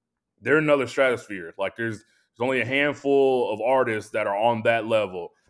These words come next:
But then you have Lil Baby, who has been really successful, but, like,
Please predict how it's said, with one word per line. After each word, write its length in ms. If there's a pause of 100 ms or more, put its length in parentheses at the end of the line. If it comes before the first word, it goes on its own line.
But 120
then 120
you 120
have 180
Lil 220
Baby, 340
who 380 (520)
has 160
been 240
really 240
successful, 640 (100)
but, 100
like, 480